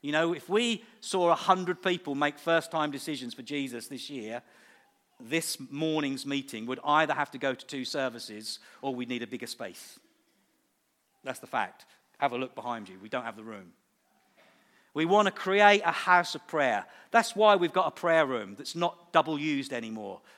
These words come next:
but it's totally for the use of prayer. We wanna encourage rhythms of prayer week in, week out in our prayer room. That's why we have prayer. We're gonna do more of that. That's why we're having encounter evenings. Whatever you think of them,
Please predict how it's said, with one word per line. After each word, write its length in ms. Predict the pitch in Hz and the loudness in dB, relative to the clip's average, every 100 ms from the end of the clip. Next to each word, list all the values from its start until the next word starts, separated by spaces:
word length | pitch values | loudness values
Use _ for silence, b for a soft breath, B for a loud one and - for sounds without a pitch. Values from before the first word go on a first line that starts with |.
| _ | _
but 100 | 135 | -8
it's 360 | 135 - - - _ - | -8 -8 -10 -12 _ -12
totally 520 | - 190 175 170 123 | 0 4 4 2 -8
for 140 | 117 127 | -10 -10
the 100 | 123 | -8
use 260 | 127 113 | -8 -8
of 120 | - | -12
prayer. 360 | - 117 98 90 b b b | -10 -6 -6 -6 b b b
We 100 | 151 | -6
wanna 460 | 143 156 175 175 151 | -2 2 4 4 2
encourage 680 | 165 147 - 180 160 131 110 | 0 -8 0 4 4 2 -4
rhythms 480 | 117 143 160 160 143 | -4 0 0 0 -4
of 120 | 147 | -8
prayer 320 | - 151 117 | -4 0 0
week 360 | 113 135 147 147 | 0 -2 -4 -4
in, 100 | 131 | -6
week 220 | 127 120 | -6 -6
out 140 | 117 123 | -8 -8
in 80 | |
our 100 | 117 | -12
prayer 260 | 113 117 113 | -10 -10 -10
room. 160 | 101 90 b b | -12 -20 b b
That's 240 | 156 175 156 | -4 -2 2
why 420 | 160 156 131 95 b b | 6 6 4 -2 b b
we 120 | 135 | -2
have 280 | 139 135 - | 2 2 0
prayer. 200 | - 143 | -2 0
We're 100 | 147 | 0
gonna 160 | 160 151 | -2 -2
do 140 | 151 | -2
more 340 | 147 160 151 | 0 0 0
of 80 | 127 | -2
that. 300 | 107 95 90 _ b b b b | -4 -8 -10 _ b b b b
That's 180 | 180 - | -4 4
why 180 | 208 208 | 6 8
we're 100 | 190 | 6
having 240 | 190 185 | 2 2
encounter 580 | 180 175 185 175 160 139 | -4 2 4 4 2 -2
evenings. 600 | 127 113 101 90 - - | -2 -4 -10 -14 -18 -6
Whatever 240 | 208 196 196 | -4 -2 -4
you 180 | 190 | -6
think 300 | 196 196 180 | -2 -2 -2
of 100 | 139 | -6
them, 280 | 113 104 95 | -6 -8 -8